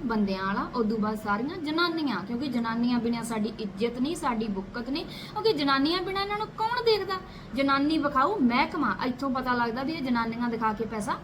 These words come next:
ਕਮਾਉਂਦੇ ਆ। ਡਾਲਰਾਂ ਦਾ ਮੋਹ ਹੀ ਐਸਾ, ਘਰ ਬੈਠੇ ਕਹਿੰਦੇ ਅਮਰੀਕਾ ਡਾਲਰ ਛਾਪਦੇ ਆ, ਤਾਂ ਇਸ ਕਰਕੇ ਦਿਮਾਗ ਆ ਜਿਹੜਾ ਨਾ ਅਸਮਾਨ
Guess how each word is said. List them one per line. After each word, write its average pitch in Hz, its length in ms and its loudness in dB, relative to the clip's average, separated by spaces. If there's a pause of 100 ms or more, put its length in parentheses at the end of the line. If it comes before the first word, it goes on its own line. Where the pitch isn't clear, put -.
(100)
ਕਮਾਉਂਦੇ 233 400 2
ਆ। 220 40 0
ਡਾਲਰਾਂ 220 520 4
ਦਾ 277 180 4
ਮੋਹ 226 300 2
ਹੀ 359 140 2
ਐਸਾ, 208 420 -2 (500)
ਘਰ 247 240 8
ਬੈਠੇ 240 380 0
ਕਹਿੰਦੇ 262 340 0
ਅਮਰੀਕਾ 233 420 2
ਡਾਲਰ 220 280 2
ਛਾਪਦੇ 202 560 -2
ਆ, 254 60 -4
ਤਾਂ 302 140 -4 (120)
ਇਸ 311 260 -2
ਕਰਕੇ 339 280 0
ਦਿਮਾਗ 214 540 4
ਆ 254 60 0
ਜਿਹੜਾ 269 260 -2
ਨਾ 339 180 -2 (100)
ਅਸਮਾਨ 233 600 0